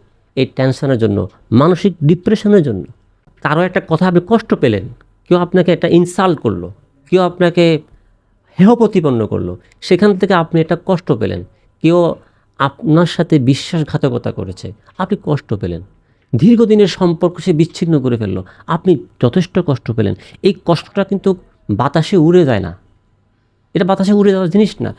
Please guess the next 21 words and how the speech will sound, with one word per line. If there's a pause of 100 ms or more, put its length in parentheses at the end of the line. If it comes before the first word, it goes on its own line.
(140)
এটা
অন্তরে
কিন্তু (120)
গেঁথে
থাকে, (420)
একটা (160)
ট্রমা
সৃষ্টি
করে। (1040)
সেই (160)
ট্রমাটাইজ (100)
থেকে (460)
মানুষ (280)
ধীরে
ধীরে
অচল
হয়ে
যায়, (440)
মানুষের (460)
মুখে
আনন্দ